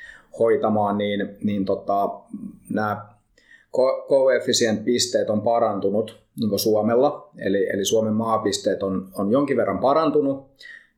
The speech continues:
ja sama sitten naisissa tietysti kupsi aloittaa siellä Mestareen liigan, Mestareen liigaa, siellä on yksi paikka vaan tällä hetkellä ja varmasti tuo naisten, ö, Eurocupitkin tulee tässä tulevina vuosina kehittyä. Se on ihan varma asia. Niin tää on, tää olisi äärettömän tärkeä asia suomalaisen jalkapallolle seuraavaksi saada näitä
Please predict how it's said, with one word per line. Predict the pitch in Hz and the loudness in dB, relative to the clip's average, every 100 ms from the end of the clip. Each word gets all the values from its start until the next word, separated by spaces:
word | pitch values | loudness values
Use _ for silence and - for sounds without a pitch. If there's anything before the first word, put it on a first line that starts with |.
| - | 0
ja | 107 95 | 0 2
sama | 123 120 113 | 2 2 2
sitten | 107 104 107 107 - | 0 -2 -4 -4 -4
naisissa | 110 110 101 - | -2 -2 -2 -2
tietysti | 104 - 104 | -2 0 -4
kupsi | - 104 - 98 - | -4 -4 0 -2 -2
aloittaa | 107 95 - 101 95 | -2 -2 0 -2 0
siellä | 98 95 90 - | 0 0 -4 -4
Mestareen | 101 - 101 95 92 | -4 -2 0 0 0
liigan, | 92 95 95 - _ _ _ - - - - - | 0 -2 -6 -12 _ _ _ -20 -20 -18 -14 -2
Mestareen | 135 170 139 127 | 0 2 2 4
liigaa, | 120 117 117 | 2 2 2
siellä | 113 113 | 2 2
on | 113 | 2
yksi | 120 - | 0 -2
paikka | 107 101 104 | -2 0 -2
vaan | 104 98 | 0 0
tällä | 104 101 | 0 0
hetkellä | 98 - 101 101 | -2 -2 0 2
ja | 98 | 2
varmasti | 107 104 - | 2 0 -4
tuo | - 104 | -2 0
naisten, | 104 101 - 101 | 0 -2 -2 -2
ö, | 92 - - - 98 | -4 -12 -10 -6 -4
Eurocupitkin | 95 101 101 95 98 95 98 | 0 0 0 -2 -2 -4 -4
tulee | 95 98 95 | -2 0 0
tässä | 95 - | -2 0
tulevina | 101 98 95 | 0 0 0
vuosina | 92 90 101 | 0 0 -2
kehittyä. | 95 92 95 - 95 | -2 -2 -2 -2 -4
Se | 95 | -2
on | 95 | -2
ihan | 95 | -2
varma | 101 104 98 95 | 0 0 0 0
asia. | 95 104 98 | 0 0 -2
Niin | 95 | -4
tää | 107 | -4
on, | 104 - | -6 -4
tää | 107 | -2
olisi | 104 - | -2 -2
äärettömän | 131 147 127 120 110 | 0 0 0 -2 -2
tärkeä | 107 104 104 104 | -2 0 0 2
asia | 104 117 120 101 | 2 2 2 0
suomalaisen | 110 110 104 101 104 | 0 -2 -2 -2 0
jalkapallolle | 107 107 104 92 92 95 95 | 0 0 -2 0 0 0 0
seuraavaksi | - 110 107 95 92 - | 0 0 0 0 0 0
saada | 110 110 107 | 0 0 0
näitä | 101 92 98 92 | -2 -4 -4 -4